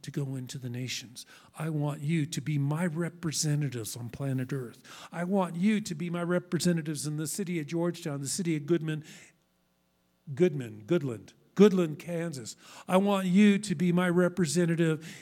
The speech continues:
in, um,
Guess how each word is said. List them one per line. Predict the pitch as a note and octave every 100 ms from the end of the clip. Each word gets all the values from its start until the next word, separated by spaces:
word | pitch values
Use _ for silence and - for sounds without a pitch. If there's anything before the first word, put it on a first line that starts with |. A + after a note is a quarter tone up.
| -
in, | - E3+ D#3 C#3+ B2 - _ _ _ _ _ _ _ _ _ _ _ _ _ _ _ _ _
um, | C3+ B2+ B2 B2